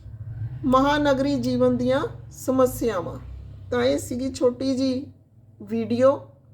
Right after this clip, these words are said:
ਜਿਹਦੇ ਵਿੱਚ ਅਸੀਂ ਕਹਾਣੀ ਨਾਲ ਸੰਬੰਧਿਤ ਜਿਹੜੇ ਐਮ ਸੀ ਕਿਊ ਕੀਤੇ ਨੇ। ਬਾਕੀ ਸਾਰੀਆਂ ਵੀਡੀਓਜ਼ ਦੇਖਣ ਲਈ ਚੈਨਲ ਸਬਸਕ੍ਰਾਈਬ ਕਰੋ। ਪਲੇਲਿਸਟ ਦੇ ਵਿੱਚ ਜਾ ਕੇ ਤੁਸੀਂ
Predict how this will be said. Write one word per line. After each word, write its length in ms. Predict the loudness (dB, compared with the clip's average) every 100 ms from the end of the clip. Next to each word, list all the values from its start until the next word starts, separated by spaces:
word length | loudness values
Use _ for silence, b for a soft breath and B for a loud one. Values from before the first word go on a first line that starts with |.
| -20 -12
ਜਿਹਦੇ 260 | -6 -2 -2
ਵਿੱਚ 300 | -2 -2 -4
ਅਸੀਂ 200 | -2 -4
ਕਹਾਣੀ 500 | -4 2 4 4 6
ਨਾਲ 240 | 4 4
ਸੰਬੰਧਿਤ 600 | 0 -2 0 0 0 0
ਜਿਹੜੇ 320 | 2 4 6 4
ਐਮ 220 | 2 -4
ਸੀ 260 | -4 -6
ਕਿਊ 200 | -4 -6
ਕੀਤੇ 420 | -6 -10 -4 0 2
ਨੇ। 240 | 2 0 -10 -20 b b b b -12 0
ਬਾਕੀ 420 | 0 2 -4 -2
ਸਾਰੀਆਂ 460 | 2 2 2 0
ਵੀਡੀਓਜ਼ 380 | 0 0 0 2
ਦੇਖਣ 380 | 0 0 0 2
ਲਈ 180 | 2 2
ਚੈਨਲ 320 | 2 2 0
ਸਬਸਕ੍ਰਾਈਬ 680 | 0 -6 -4 -2 2 2 2
ਕਰੋ। 200 | 2 2
ਪਲੇਲਿਸਟ 580 | 6 6 6 -2 -4
ਦੇ 140 | -6 -4
ਵਿੱਚ 240 | -4 -6
ਜਾ 260 | 0 2 2
ਕੇ 200 | 0 -2
ਤੁਸੀਂ 460 | -2 -4 -4 -4